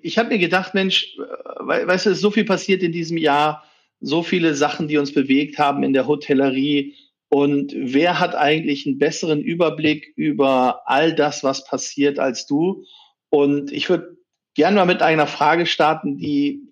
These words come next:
glaub ich, viele interessiert. Was glaubst du, wie wird sich unsere Branche entwickeln jetzt, wo der Impfstoff draußen ist? Knüpfen wir an das an, was, was wir mal hatten und das relativ schnell? Was glaubst du?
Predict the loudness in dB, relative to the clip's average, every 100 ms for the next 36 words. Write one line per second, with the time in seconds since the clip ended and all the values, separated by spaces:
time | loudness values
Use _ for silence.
0 | 0 2 2 0 0 2 4 2 0 -4
1 | -4 0 0 0 -10 _ _ _ _ _
2 | -4 0 2 0 -6 0 2 2 0 -8
3 | -4 -2 2 2 0 -4 _ _ _ _
4 | _ _ -6 -6 2 2 2 0 0 -2
5 | -10 _ _ _ _ _ 0 2 2 2
6 | 2 2 2 0 0 2 2 0 0 2
7 | 2 2 2 2 0 -2 -2 -2 -2 -8
8 | -10 -2 -2 0 2 2 2 2 2 0
9 | 0 -2 -2 0 -2 -2 -8 -4 -2 0
10 | 2 2 0 0 -2 0 0 2 2 2
11 | 2 0 0 2 2 0 -4 0 2 0
12 | -2 -8